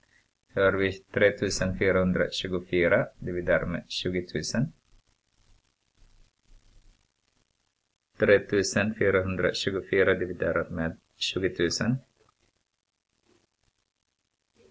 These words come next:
Då har vi noll komma sjutton tolv eller sjutton komma tolv procent.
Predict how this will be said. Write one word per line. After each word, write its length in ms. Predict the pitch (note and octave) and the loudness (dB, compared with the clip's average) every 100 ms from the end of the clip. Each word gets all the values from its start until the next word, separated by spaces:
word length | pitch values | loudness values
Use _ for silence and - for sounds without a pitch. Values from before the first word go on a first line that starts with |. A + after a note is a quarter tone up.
| _ - | _ -8
Då 160 | G2+ | -2
har 160 | F#2+ F#2 | 4 4
vi 300 | F2+ F2+ - | 6 4 2
noll 540 | - F#2 F2+ F#2 G#2 A#2+ - _ _ _ | -2 2 4 4 2 -2 -6 _ _ _
komma 480 | F#2 F#2 F2+ F2+ F#2 _ - _ _ _ - _ _ _ _ _ _ _ _ | -4 -2 0 -2 -8 _ -20 _ _ _ -20 _ _ _ _ _ _ _ _
sjutton 760 | - - G2 - - F2+ F2 | -20 -8 -8 -8 -2 -2 -2
tolv 460 | - E2 F2 C3+ D#3+ - _ _ - - _ _ _ _ _ _ _ _ | -8 -2 0 2 0 -4 _ _ -20 -20 _ _ _ _ _ _ _ _
eller 380 | - - - - | -8 -4 -2 -4
sjutton 840 | - - G2+ - - - F2 F2 | -6 -4 -4 -4 -6 2 2 2
komma 280 | E2 F#2 F2 | 0 0 0
tolv 400 | D#2+ - D2 D#2 | -2 -2 -2 -2
procent. 600 | - G2 - F#2+ G#2 C#3 | -6 -8 -4 0 2 2